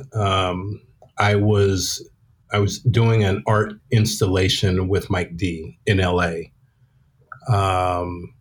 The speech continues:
uh, it, it, it was art and music, uh, at moma in L A. And we got the call, uh, that night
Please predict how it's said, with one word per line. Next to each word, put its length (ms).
uh, 600
it, 240
it, 300
it 280
was 380
art 320
and 180
music, 520
uh, 500
at 200
moma 640
in 160
L 260
A. 360
And 500
we 220
got 280
the 100
call, 920
uh, 580
that 260
night 380